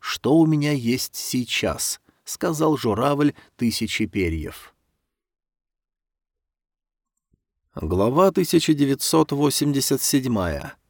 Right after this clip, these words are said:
Красный коралл. Журавль тысячи перьев хотел еще что-то сказать, но начала появляться нефритовая дымка, поэтому они сразу сосредоточились на ее поглощении.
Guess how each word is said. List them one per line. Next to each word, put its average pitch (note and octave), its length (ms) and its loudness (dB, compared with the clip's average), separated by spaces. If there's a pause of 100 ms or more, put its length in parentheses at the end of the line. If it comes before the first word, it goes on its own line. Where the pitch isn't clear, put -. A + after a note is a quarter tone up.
Красный A#2+ 640 0
коралл. A2+ 580 -2 (1000)
Журавль D3 680 2
тысячи D3 500 0
перьев D#3+ 440 4
хотел D#3 420 0
еще D#3 480 0
что-то A#2 320 -4
сказать, G#2+ 640 -2 (240)
но B2 200 2
начала A#2+ 480 0
появляться B2 720 0
нефритовая D3 680 0
дымка, C#3+ 640 -4 (240)
поэтому G2 520 0
они A#2+ 400 0 (160)
сразу C#3 600 0
сосредоточились C#3 1080 0
на B2+ 100 -2
ее C3 260 2
поглощении. - 1000 -2